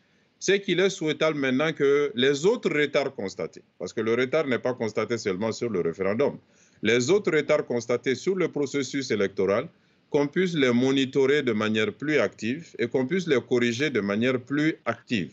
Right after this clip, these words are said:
Cela nécessite que la gouvernance du processus électoral soit plus dynamique. Nous avons aujourd'hui une équipe de gouvernance qui implique la cedeao, qui implique les Nations Unies, qui implique un certain nombre de partenaires,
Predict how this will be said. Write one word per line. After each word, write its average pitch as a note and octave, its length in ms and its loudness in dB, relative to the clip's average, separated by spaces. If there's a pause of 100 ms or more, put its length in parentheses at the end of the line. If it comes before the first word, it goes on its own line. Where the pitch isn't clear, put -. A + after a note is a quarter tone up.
(160)
Cela E3+ 420 0
nécessite D3 680 -4 (680)
que F#3+ 240 4
la D3 200 2
gouvernance F3+ 720 0
du C3 140 -6
processus D3+ 600 -8
électoral B2 560 0
soit F#2+ 280 -2
plus C3+ 160 -2
dynamique. E2 520 -6 (580)
Nous B2+ 180 0
avons F#3+ 380 2
aujourd'hui D3 720 0
une C3 200 2
équipe D#3 480 -2
de G2+ 80 -2
gouvernance C3+ 640 0
qui - 220 -4
implique D#3 400 0
la B2+ 140 2
cedeao, C#3+ 640 2
qui B2 140 -2
implique D3 360 -2
les C#3 120 0
Nations C3 300 0
Unies, C3+ 320 0
qui B2 160 0
implique D3 340 -2
un C3 80 0
certain C3 300 -2
nombre C3 180 0
de G#2+ 80 2
partenaires, B2 640 0